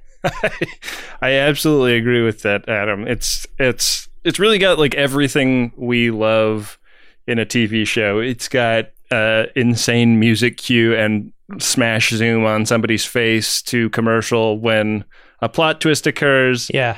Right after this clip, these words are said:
Speaker 1: It's got, uh, it's got, like, A, B, and C plots that, uh, intertwine and sometimes seem like they have nothing to do with each other and might as well be on different shows. <laughs>
Speaker 2: Right, right.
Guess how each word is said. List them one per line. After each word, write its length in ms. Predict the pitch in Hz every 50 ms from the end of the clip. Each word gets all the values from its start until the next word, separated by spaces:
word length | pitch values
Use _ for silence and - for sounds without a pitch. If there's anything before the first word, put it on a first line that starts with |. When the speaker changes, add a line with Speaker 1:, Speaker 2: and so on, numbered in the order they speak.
| - _ -
Speaker 1:
It's 160 | 117 110 -
got, 300 | - 127 117 101 107 113 - _ - _ - - - - _ _ _ _ -
uh, 420 | 120 104 104 101 101 104 107 107 - -
it's 180 | - 131 - -
got, 220 | - 135 113 -
like, 220 | 123 117 107 104 -
A, 200 | - 131 131 127
B, 200 | 113 123 131 127
and 160 | 123 117 113
C 240 | - - 143 139 139
plots 720 | 127 - - 131 123 120 123 120 - - - - - - - _ _ -
that, 460 | 139 - - 123 113 113 113 - - _ _ _ _ _ -
uh, 420 | 143 113 107 107 107 113 113 113 - -
intertwine 600 | 143 127 131 123 117 - 131 127 120 120 123 123
and 200 | 113 110 110 110
sometimes 500 | - 131 135 123 127 127 123 123 120 117
seem 200 | - 123 123 123
like 200 | 120 117 110 104
they 260 | 120 113 113 113 107
have 320 | 107 117 113 113 110 104 107
nothing 300 | 120 123 - 143 131 120
to 80 | 120
do 140 | 117 127 123
with 160 | 131 135 117
each 160 | 139 127 -
other 240 | - 135 127 139 135
and 120 | 123 113 113
might 240 | 113 117 117 -
as 160 | 135 127 107 117
well 180 | 123 117 120
be 160 | 117 123 120
on 180 | 117 117 113 110
different 300 | 110 123 117 - 120 117
shows. 540 | - - 143 147 160 160 170 165 147 - - -
<laughs> 40 | - _ - - - -
Speaker 2:
Right, 200 | 139 131 127 127 - - - 143 - - -
right. 300 | 139 151 156 147 127